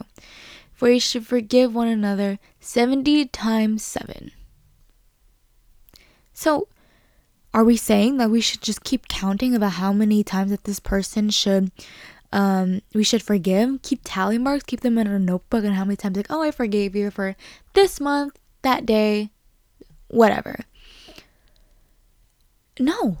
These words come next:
like, the reason why he said that is because, like, not us to keep count, but to lose count.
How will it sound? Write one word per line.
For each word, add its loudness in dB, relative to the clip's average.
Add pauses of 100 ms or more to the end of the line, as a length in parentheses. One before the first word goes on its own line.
(140)
like, -2
the 2
reason 4
why 2
he -4
said -4
that -2
is -4
because, 0
like, 4
not 0
us -2
to -4
keep -14
count, -4 (180)
but -6
to 2
lose 4
count. -6